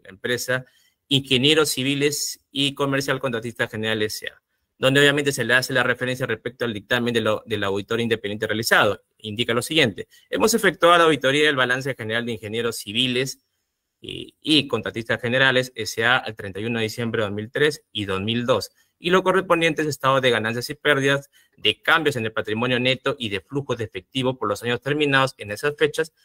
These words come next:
los cuales fueron ajustados para reflejar el efecto de las variaciones en el poder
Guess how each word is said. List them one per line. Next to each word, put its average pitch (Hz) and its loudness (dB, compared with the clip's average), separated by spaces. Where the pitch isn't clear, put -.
los 165 2
cuales 175 4
fueron 165 2
ajustados 135 2
para 110 0
reflejar 107 -2
el 110 -4
efecto 127 -4
de 127 2
las 110 -2
variaciones 127 -4
en 110 -14
el 98 -12
poder 110 -2